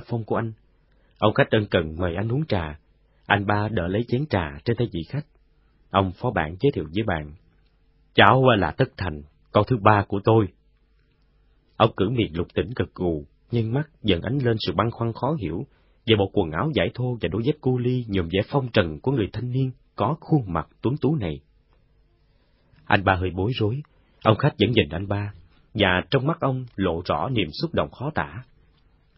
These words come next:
Ông phó bản Huy giục con: "Thành chuyên trà, mời quan bác đi con." Anh ba thay ấm trà cũ, anh tráng ấm chén qua nước sôi, và đang chuyên trà thì khách đã xin cáo lui.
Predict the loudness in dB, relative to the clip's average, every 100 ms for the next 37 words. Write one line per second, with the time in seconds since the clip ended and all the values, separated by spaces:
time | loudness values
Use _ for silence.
0 | _ -2 -2 -2 -2 -2 -4 -6 -4 -6
1 | -8 -8 -10 -12 -20 _ _ _ _ _
2 | _ _ _ _ _ _ 0 0 -2 -6
3 | 4 4 4 2 2 0 -4 -8 -6 -6
4 | -2 4 4 6 4 4 2 4 4 2
5 | -4 _ _ _ _ _ _ _ _ _
6 | _ _ _ _ -2 0 4 4 4 2
7 | 0 -2 -2 0 0 -2 -8 -8 -8 -12
8 | _ _ _ _ _ 0 0 0 0 0
9 | -2 -8 -8 -8 -4 -2 -2 -4 -10 -2
10 | 0 0 -2 -4 -4 -4 -6 -12 _ _
11 | _ _ -2 2 2 4 2 4 2 2
12 | -2 -6 -6 -6 -2 0 0 -2 0 0
13 | 0 -2